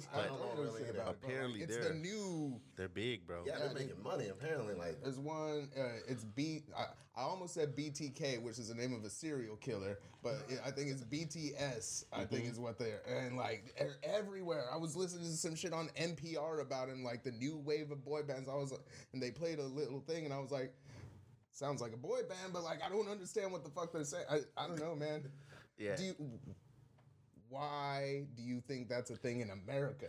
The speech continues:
Speaker 1: now?
Speaker 2: Man, dude, you know, I was, I, you know, if you're, if you're really thinking about it, that's, like, the last market, bro. And Asians, they fuck, they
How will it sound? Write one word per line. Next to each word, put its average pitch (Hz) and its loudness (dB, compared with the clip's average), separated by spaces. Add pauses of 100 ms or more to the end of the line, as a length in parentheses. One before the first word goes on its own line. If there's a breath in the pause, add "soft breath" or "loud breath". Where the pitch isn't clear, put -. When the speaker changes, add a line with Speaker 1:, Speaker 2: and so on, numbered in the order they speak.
Speaker 1:
now? 76 -4 (540 loud breath)
Speaker 2:
Man, 117 0
dude, 117 0
you 160 -2
know, 185 0 (240)
I - 0
was, 156 2
I, 151 -2
you 139 0
know, 135 0 (220)
if 135 0
you're, 127 2
if 123 -2
you're 123 -4
really 185 0
thinking 156 -4
about 98 2
it, 80 -4 (720 loud breath)
that's, 156 2
like, - -4
the 135 -4
last 131 0
market, 117 -2
bro. 101 0 (400 loud breath)
And 131 6 (600 loud breath)
Asians, 247 -2 (720)
they 113 4
fuck, - 0 (100)
they 202 2